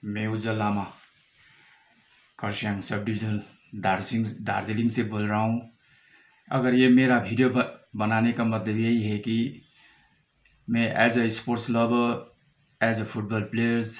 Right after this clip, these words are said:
मैं सरकार, राज्य सरकार, केंद्र सरकार को मैं यही अपील करना चाहता हूँ कि ख़ास मतलब ये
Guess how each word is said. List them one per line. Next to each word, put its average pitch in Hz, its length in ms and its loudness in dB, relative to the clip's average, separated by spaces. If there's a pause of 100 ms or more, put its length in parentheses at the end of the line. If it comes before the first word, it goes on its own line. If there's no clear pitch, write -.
(760)
मैं 107 360 -2
सरकार, 110 680 -2 (360)
राज्य 98 260 -4
सरकार, 120 600 0 (600)
केंद्र 101 280 -8
सरकार 113 560 0
को 113 220 -6
मैं 101 260 -4 (380)
यही 110 360 -2 (500)
अपील 110 260 -4
करना 110 240 -2
चाहता 107 320 -2
हूँ 107 240 -2
कि 113 180 -2 (1400)
ख़ास 113 400 0
मतलब 110 380 0
ये 110 160 0